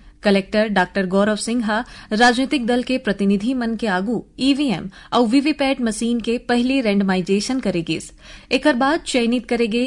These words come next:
ईवीएम ballot unit, control unit और वीवीपैट मशीन में दर्ज आईडी number समेत सूची ला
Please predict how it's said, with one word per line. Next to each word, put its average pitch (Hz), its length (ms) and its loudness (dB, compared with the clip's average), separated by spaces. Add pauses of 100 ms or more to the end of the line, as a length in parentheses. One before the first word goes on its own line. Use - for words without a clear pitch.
ईवीएम 226 440 0
ballot 190 380 0
unit, 190 340 -2 (380)
control 254 360 2
unit 233 420 0 (240)
और 247 140 4
वीवीपैट 269 720 0
मशीन 233 380 0
में 226 180 0
दर्ज 208 300 0 (100)
आईडी 208 320 2
number 233 300 2
समेत 185 380 -4 (180)
सूची 262 380 0
ला 180 160 -2